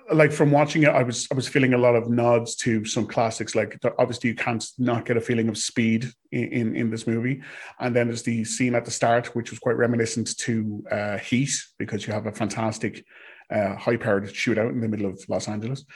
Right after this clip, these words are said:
But for those, uh, for that scene in particular, did you get to do much, I guess, training with the weaponry? Like, what, do you get to go to, uh, target ranges and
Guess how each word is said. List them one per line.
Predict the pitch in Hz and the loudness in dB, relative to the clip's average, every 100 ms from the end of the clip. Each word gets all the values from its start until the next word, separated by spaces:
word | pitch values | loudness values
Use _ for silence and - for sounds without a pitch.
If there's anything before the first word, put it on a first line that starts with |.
| - - - - - | -18 -18 -20 -14 2
But | 139 | 2
for | - 165 | 8 8
those, | 160 143 139 123 - - | 10 8 6 2 -4 0
uh, | 135 123 127 120 | 4 6 4 2
for | 147 | 2
that | 151 151 | 2 4
scene | 151 139 | 4 6
in | 135 | 4
particular, | 123 120 139 143 135 | 0 0 0 2 2
did | 120 127 | 2 0
you | 131 | 2
get | 156 151 | 2 2
to | 147 | 4
do | 147 139 | 4 6
much, | 139 135 - - - - _ _ _ _ _ _ _ _ - | 4 2 0 -6 -6 -10 _ _ _ _ _ _ _ _ -4
I | 120 | 2
guess, | 139 - - | 4 4 -2
training | - 151 175 180 | 4 6 8 6
with | 175 | 6
the | 170 | 6
weaponry? | 165 170 185 202 | 4 4 4 2
Like, | 202 151 | 4 4
what, | 139 143 | 6 4
do | 147 | 6
you | 139 | 4
get | 131 135 | 6 4
to | - 135 | 4 2
go | 123 135 131 | 4 6 6
to, | 139 143 135 131 131 156 - | 6 4 6 4 2 -4 2
uh, | 117 | 2
target | 113 - 131 151 151 | 2 4 4 4 6
ranges | 160 165 190 151 | 4 6 4 4
and | 135 123 113 | 4 4 0